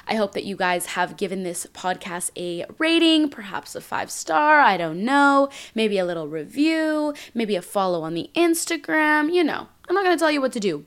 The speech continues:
but if you are a fan of the podcast, those are little ways that you can support, and I will continue to post episodes that I am proud of for you guys to listen to.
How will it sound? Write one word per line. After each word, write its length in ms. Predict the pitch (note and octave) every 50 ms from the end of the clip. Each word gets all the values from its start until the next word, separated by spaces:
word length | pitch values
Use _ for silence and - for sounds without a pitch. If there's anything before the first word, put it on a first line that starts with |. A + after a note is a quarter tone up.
| _ -
but 340 | C4+ B3+ - D#2+ - - - - - - -
if 160 | - - -
you 100 | G#3 - - -
are 160 | A3 A#3+ B3+
a 40 | B3+
fan 220 | - G#3+ F#3+ F#3
of 80 | F3 E3
the 60 | E3+
podcast, 680 | - - F3 E3+ D#3+ - F#3 E3+ E3 F3 F3+ - - - -
those 280 | F3 G3 G#3+ A3 A3+ A#3+
are 80 | A#3+
little 200 | G#3+ G3 G3 F#3
ways 200 | F3+ E3+ F3 F3
that 100 | F3 -
you 80 | - -
can 160 | - - E3+
support, 560 | E3+ - F#3 G3 - D4 E4+ F4 F4+ - - - -
and 380 | - A3 A3 A3 A3 A3 A3+ A3+ -
I 100 | A#3 C4+
will 100 | D#4+ E4
continue 460 | E4 - C4+ A#3 - F#3+ F3+ F#3+ F#3+
to 360 | F#3+ - - - G3 F3+ F#3+ - - - - - _
post 240 | - D4 E4 D#4+ -
episodes 400 | A#3 A3 A3+ - - A3 A3 A3
that 140 | G3+ E3 D#3
I 60 | E3+
am 140 | D#3+ E3 E3
proud 240 | - - B3 C4
of 240 | C4 B3+ B3 A#3 -
for 160 | - - A#3
you 140 | A#3 G#3 F#3+
guys 240 | E3+ F3+ F3 E3+ -
to 140 | - - -
listen 260 | - - - - -
to. 280 | - - - - - F#3+